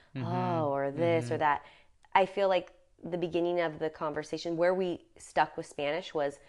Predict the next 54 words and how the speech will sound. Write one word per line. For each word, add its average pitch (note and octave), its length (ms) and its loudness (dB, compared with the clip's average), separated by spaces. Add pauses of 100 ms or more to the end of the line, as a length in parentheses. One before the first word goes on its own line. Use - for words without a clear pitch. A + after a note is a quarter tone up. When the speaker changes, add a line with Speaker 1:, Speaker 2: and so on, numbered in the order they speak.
(440)
Speaker 2:
filling F#3 260 4
in, E3 320 2
what D#3+ 140 2
have D#3 120 -4
we E3 80 0
done D3 200 -2
since D3 180 -10
we D3 80 -6
last C#3 260 -6
saw C#3+ 120 -2
each - 180 -8
other? - 300 -8
Speaker 1:
Yeah, A#2 260 0
Speaker 2:
What F3 80 4
are F3+ 60 4
the F3+ 60 2
Speaker 1:
yeah. D#3+ 60 -2
Speaker 2:
boys D#3 280 0
up - 180 -4
to? D#2+ 300 -4 (260)
What F3+ 220 2
are, E3+ 340 4
you F3 100 0
know, D#3 120 0
how's F3 260 0
work? C3+ 380 0
All F3+ 120 2
those E3 160 2
things. - 280 -6
Once A3 320 -2
we D4+ 100 2
finished G3 520 -2
that D3+ 340 0
and F3 100 -2
we F3+ 100 0
just F#3 200 -6
wanted G#3 220 -4
to, F3 100 0
like, D3 260 0 (800)
sit - 560 4 (200)
and E3 120 -2
gossip D#3 460 0
and D3 120 -6 (160)
talk, D#3 380 0
and D3 200 -4 (180)
that's F#3 280 2
where F#3+ 120 2
it D#3 80 -4
got D3+ 140 -2
a D3 40 -2
little D3 240 -4
more, D3 260 -4
like, C#3+ 260 2
Speaker 1:
Chismo. B2 160 -2